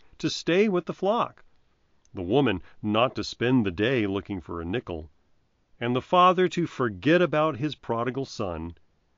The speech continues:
and focus on the one who stuck around. But Jesus doesn't do that, because, to be honest,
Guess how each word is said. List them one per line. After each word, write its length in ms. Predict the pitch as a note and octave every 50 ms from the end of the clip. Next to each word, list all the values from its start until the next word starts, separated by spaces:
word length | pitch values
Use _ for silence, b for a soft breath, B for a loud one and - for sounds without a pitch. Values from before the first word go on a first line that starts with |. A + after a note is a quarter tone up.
| _ _
and 200 | - A2 A2 G2
focus 440 | - - C#3+ E3+ F3 - A#2+ F#2+ -
on 140 | G2 F2+ F#2
the 80 | F#2
one 300 | F2+ F2+ F2+ F2+ F#2 F#2+
who 100 | G2 G#2+
stuck 320 | G#2 - - - A2+ G#2+ -
around. 600 | A#2 A2+ A2+ B2+ D3 C3+ F#2+ D#2 D2 D2+ - - _ _ _ _ _ _ _ _ _ _ _ _ _ _ _ _ _ _ _ _ _
But 100 | - F2
Jesus 460 | - G#2 A2+ B2 B2 B2+ D#3 C#3+ -
doesn't 400 | - C#3+ C#3 B2+ D#3+ D#3 - A#2+
do 240 | - B2+ B2 A2+ G2
that, 420 | E2 D#2+ C#2 - - - - - - _ _ _ _ _ _ _ _ _ _ _ _ _ _
because, 640 | - G#2+ F#2+ - A2+ A2 G2+ F#2+ F#2 F2+ - - - _ _ _ _ - -
to 100 | - G#2
be 140 | G2 F2+
honest, 560 | G#2+ C#3 F#3+ F3 G#2 D2+ D2+ - - - -